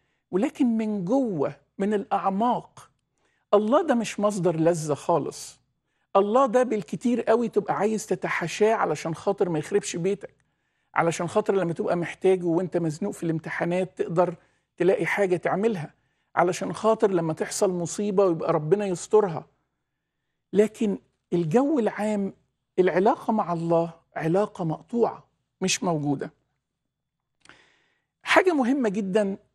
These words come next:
ويمكن دي برضو من خبرتي في، مع ال-، ال-، ال-، الشباب الصغيرين. كتير قوي، آه، بعالج شباب صغيرين من خلفية،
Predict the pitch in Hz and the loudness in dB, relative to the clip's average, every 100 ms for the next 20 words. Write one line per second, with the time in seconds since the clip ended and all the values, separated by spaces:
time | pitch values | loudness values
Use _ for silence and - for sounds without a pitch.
0 | _ - 175 180 208 - 185 190 202 208 | _ -4 -2 -2 -4 -4 -2 0 2 2
1 | 190 165 - 165 170 190 185 170 - - | 0 -2 -2 0 2 0 -2 -6 -6 -8
2 | 190 - _ - 175 156 165 - 165 156 | -8 -8 _ -6 0 0 -2 -2 -2 -2
3 | - 156 147 135 135 123 117 - _ - | -4 -2 -2 -2 -2 -2 -4 -8 _ -6
4 | - - - 156 - 165 190 190 175 - | -4 -6 -6 -6 -2 2 2 2 -2 -4
5 | 147 143 143 143 143 - _ _ _ _ | -2 0 0 -2 -6 -10 _ _ _ _
6 | _ _ - 190 - 370 - 262 233 254 | _ _ -8 0 2 4 4 2 0 -4
7 | _ _ _ _ _ _ 165 160 156 - | _ _ _ _ _ _ 2 2 2 -2
8 | - 165 165 180 240 - - 180 202 - | -6 0 0 2 -2 -4 -2 0 -2 -2
9 | 175 165 151 147 170 220 262 _ _ _ | 0 0 0 0 -2 -6 -8 _ _ _
10 | _ 190 196 - 190 - 254 196 151 147 | _ -4 -2 -2 -2 -2 -2 0 -2 -4